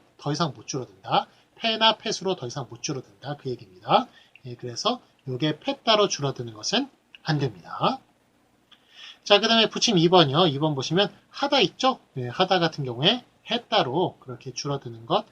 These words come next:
하였다가 했다고 줄어드는 것, 요거는 저 불규칙에 관련된 건데 요거는 가능합니다. 그래서, 예, 맞습니다. 예, 잠깐 쉬었다가요. 예, 삼십오 항은, 예, 또, 예, 삼 교시 때 하도록 하겠습니다.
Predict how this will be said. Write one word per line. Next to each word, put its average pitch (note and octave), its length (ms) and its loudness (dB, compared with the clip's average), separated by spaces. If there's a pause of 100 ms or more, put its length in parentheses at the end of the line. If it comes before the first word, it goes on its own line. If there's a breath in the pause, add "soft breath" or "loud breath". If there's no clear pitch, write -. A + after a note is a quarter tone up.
(140)
하였다가 G#3+ 760 0
했다고 D#3+ 440 -6
줄어드는 A2 520 -12
것, F#3 320 -2
요거는 A#2+ 260 -12
저 G#2+ 200 -18 (260 soft breath)
불규칙에 E3 460 0
관련된 A#2 320 -10
건데 F3 340 -4 (280)
요거는 C#3+ 400 -4 (280)
가능합니다. C3+ 840 -6
그래서, D3 460 -4 (240)
예, - 80 -20
맞습니다. - 720 -12 (1300 loud breath)
예, - 160 6
잠깐 F#3+ 260 0
쉬었다가요. G#3 560 2 (120)
예, B2 120 -4
삼십오 E3+ 440 0
항은, E3+ 300 0 (160)
예, G#2 120 -16 (180)
또, F#3+ 380 -6 (140)
예, G2+ 100 -20
삼 D#3 180 -8
교시 D#3+ 220 -8
때 A#2 80 -16
하도록 - 260 -20
하겠습니다. - 640 -8